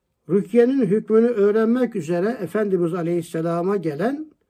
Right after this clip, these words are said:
meşhur Cabir bin Abdullah'ın dayısının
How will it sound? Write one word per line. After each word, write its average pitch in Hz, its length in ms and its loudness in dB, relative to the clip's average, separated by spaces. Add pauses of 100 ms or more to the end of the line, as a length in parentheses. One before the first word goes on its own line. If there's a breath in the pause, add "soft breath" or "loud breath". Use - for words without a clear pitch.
(640)
meşhur 190 480 0
Cabir 208 540 0
bin 240 160 0 (140)
Abdullah'ın 185 920 -2 (560)
dayısının 190 800 0